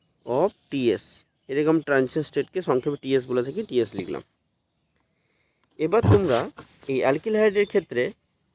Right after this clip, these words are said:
এসএন ওয়ান আর এসএন টু কে দেবে, যেহেতু এসএন টু কে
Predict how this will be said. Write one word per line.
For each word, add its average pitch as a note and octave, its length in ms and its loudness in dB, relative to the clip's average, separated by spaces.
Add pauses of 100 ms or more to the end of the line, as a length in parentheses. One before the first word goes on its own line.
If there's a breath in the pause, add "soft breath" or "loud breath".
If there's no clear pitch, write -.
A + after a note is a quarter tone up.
(340)
এসএন E3 320 4
ওয়ান D#3 240 4
আর C#3+ 100 4
এসএন C#3+ 280 0
টু D3 80 -12 (160)
কে C3+ 80 0 (120)
দেবে, A#2+ 180 -2 (280)
যেহেতু B2+ 280 0
এসএন C3+ 300 2
টু F#3 80 -6 (100)
কে D#3 80 4